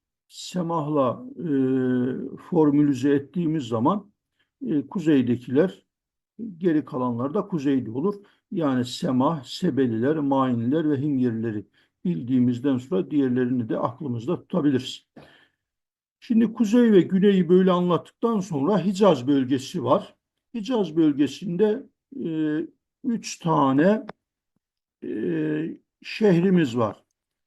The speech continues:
Bilmemiz lazım gelen üç tane şehir. Mekke, Yesrib,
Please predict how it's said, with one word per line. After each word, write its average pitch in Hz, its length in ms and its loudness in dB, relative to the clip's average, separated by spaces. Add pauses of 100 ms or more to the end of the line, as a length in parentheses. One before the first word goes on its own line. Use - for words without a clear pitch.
(340)
Bilmemiz 175 560 0
lazım 165 500 2
gelen 139 300 2
üç 190 280 -8
tane 151 340 0
şehir. 147 400 -2
Mekke, 147 720 -2 (380)
Yesrib, 160 580 0